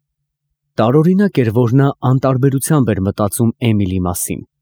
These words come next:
Ամենից շատ նա ուզում էր, որ ոչինչ չլսե նրա մասին,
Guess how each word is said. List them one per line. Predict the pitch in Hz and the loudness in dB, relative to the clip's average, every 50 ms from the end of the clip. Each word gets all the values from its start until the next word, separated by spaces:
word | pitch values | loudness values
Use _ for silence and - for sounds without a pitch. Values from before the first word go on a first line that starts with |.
| _ _ _ _ _ _ _ _ _ _ _ _ | _ _ _ _ _ _ _ _ _ _ _ _
Ամենից | - 104 110 127 135 139 147 156 139 - | -4 -2 2 2 2 4 4 2 0 -2
շատ | - - - 151 147 - | -4 -2 -2 -2 0 0
նա | 131 135 139 | 0 0 2
ուզում | 135 135 131 123 135 160 160 | 2 2 2 2 2 2 2
էր, | 151 143 123 | 2 0 0
որ | 110 117 120 127 113 | 0 0 0 0 0
ոչինչ | 98 117 113 104 - - 127 123 120 - | 0 0 -2 -2 -2 -2 -2 -2 -2 -4
չլսե | - - - 117 120 131 - - 165 147 | -8 -6 -4 -2 0 0 0 0 0 0
նրա | 110 98 - 92 | 0 0 0 0
մասին, | 87 87 90 87 - - 78 - | -2 -2 -2 -4 -6 -8 -10 -12